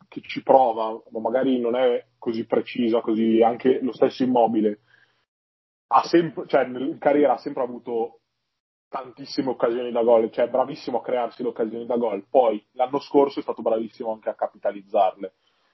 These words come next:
Anni prima, l'anno sco-, l'anno prima invece aveva-, avevano preso un-,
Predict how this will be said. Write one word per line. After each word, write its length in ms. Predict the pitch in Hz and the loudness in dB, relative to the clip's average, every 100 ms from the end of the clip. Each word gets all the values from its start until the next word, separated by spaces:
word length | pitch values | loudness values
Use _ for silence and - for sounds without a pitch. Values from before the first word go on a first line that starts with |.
| _ - | _ 2
Anni 400 | 143 143 156 160 | 4 4 2 -2
prima, 560 | 143 135 135 143 143 - _ | -2 -2 0 0 -2 -6 _
l'anno 320 | 131 139 143 | -8 -6 -8
sco-, 240 | - 151 143 | -8 -8 -2
l'anno 280 | 127 139 | -2 -2
prima 440 | - 143 147 151 160 | -4 -2 2 2 2
invece 340 | 120 123 131 | -2 -4 0
aveva-, 300 | - 117 - - | 0 0 -4 -6
avevano 320 | 117 120 117 | -2 -2 -4
preso 240 | 123 113 | -8 -8
un-, 180 | 120 117 | -8 -12